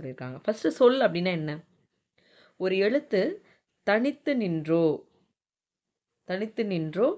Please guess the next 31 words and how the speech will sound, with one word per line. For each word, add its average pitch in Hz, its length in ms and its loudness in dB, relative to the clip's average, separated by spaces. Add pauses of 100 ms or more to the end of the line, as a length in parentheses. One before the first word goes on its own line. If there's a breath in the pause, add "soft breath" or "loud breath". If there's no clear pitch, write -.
(140)
அல்லது 180 640 2
தொடர்ந்து 277 540 4
வந்தோ, 156 420 0
அதாவது 147 200 2
சேர்ந்து 208 400 0
ஒன்றுக்கும் 208 380 -2
மேற்பட்ட 185 420 -2
எழுத்துக்கள் 196 580 -2
சேர்ந்தோ 185 600 0
பொருள் 220 300 2
தர்றதுக்கு 156 440 0
பேர் 156 260 0
தான் 185 160 -2
வந்து 180 220 -4
சொல் 175 360 0
அப்படின்னு 170 420 -8
சொல்றாங்க. 131 520 -8 (600 soft breath)
சரிங்களா? 165 320 -4
பாருங்க, 170 300 -2
இங்க 160 300 -4
ஈ 220 380 0
அப்படிங்கிறது 165 760 -2
நம்ம 170 260 -6
வந்து 165 340 -2
வீட்ல 175 280 -6
இருக்கிற 139 340 -8
ஈலாம் 180 380 -6
குறிக்கும். 151 440 -12
பூங்கிறது 220 460 -4
நமக்கு 185 260 -10
தெரியும். 135 320 -12